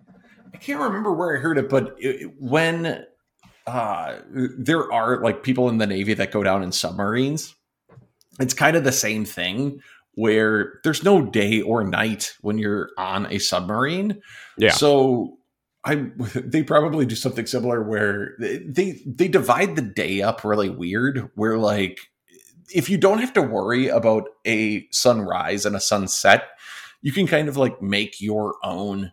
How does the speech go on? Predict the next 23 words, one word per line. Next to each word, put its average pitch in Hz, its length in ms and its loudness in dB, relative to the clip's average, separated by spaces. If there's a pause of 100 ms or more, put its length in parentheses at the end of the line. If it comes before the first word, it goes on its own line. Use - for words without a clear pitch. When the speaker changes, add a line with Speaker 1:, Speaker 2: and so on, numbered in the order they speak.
(140)
Speaker 1:
time 92 320 -6
schedule. 165 800 0 (320)
So 139 300 4
I 135 60 -2
can't 185 200 0
remember 240 300 0
exactly 131 420 -2
what 123 160 0
it 107 160 -4
is, 113 220 0
but - 160 -8
they 123 100 2
divide 123 540 -2
the 135 80 0
day 104 360 0
into, 110 200 -2
like, 98 320 -4 (320)
three 120 400 0
separate - 800 -2 (500)
equal 117 760 -2 (220)
portions 113 520 -2
of 98 180 -2
hours, 135 720 -4